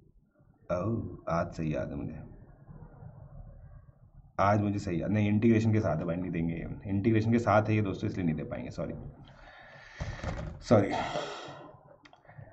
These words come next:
ठीक है, Paper one, two में था Sachin, paper two में था, Paper one में ना दो हज़ार बीस में, मतलब दो हज़ार बीस और दो हज़ार इक्कीस में almost similar question आ गया।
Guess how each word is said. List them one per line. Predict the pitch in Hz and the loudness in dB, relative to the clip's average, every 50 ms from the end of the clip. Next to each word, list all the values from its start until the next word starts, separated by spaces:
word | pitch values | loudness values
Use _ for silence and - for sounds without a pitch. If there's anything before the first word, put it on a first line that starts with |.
| - - - - - | -20 -20 -20 6 12
ठीक | - 156 156 | 12 12 12
है, | 147 - - - - - - - - - - - - - - | 12 12 10 6 -2 -6 -12 -14 -16 -18 -18 -18 -8 6 8
Paper | 131 131 123 165 151 | 10 12 12 12 12
one, | 139 139 123 | 12 12 12
two | - 143 131 139 | 12 12 12 12
में | 151 151 | 12 12
था | 135 135 131 | 12 12 12
Sachin, | 127 110 90 90 87 | 12 8 6 4 4
paper | 87 98 95 110 110 | 4 4 6 6 6
two | 104 98 | 6 6
में | 98 101 87 | 6 4 4
था, | - - - - - - - | 2 0 -4 -6 -12 2 6
Paper | 127 123 120 156 151 | 6 12 12 12 12
one | 147 147 147 | 12 12 12
में | 151 160 151 | 12 12 12
ना | 175 170 | 12 12
दो | 143 135 131 | 12 12 12
हज़ार | 135 143 156 143 | 12 12 10 12
बीस | 120 120 113 110 110 | 10 8 8 6 4
में, | 92 90 | -2 6
मतलब | 107 139 175 208 - | 12 12 12 12 12
दो | 160 175 185 | 12 12 12
हज़ार | 190 208 208 175 | 12 12 12 10
बीस | 180 185 180 185 | 8 6 6 6
और | 196 165 | 6 8
दो | 170 170 | 8 10
हज़ार | 170 180 170 | 10 10 10
इक्कीस | - - - 147 - - | 8 6 2 0 0 2
में | 135 127 | 8 10
almost | 135 147 156 170 175 160 | 10 12 12 12 10 8
similar | 165 147 143 139 135 | 8 8 8 8 8
question | 120 120 110 - | 6 4 2 0
आ | 120 95 60 | -2 -2 -2
गया। | 57 - | -4 -8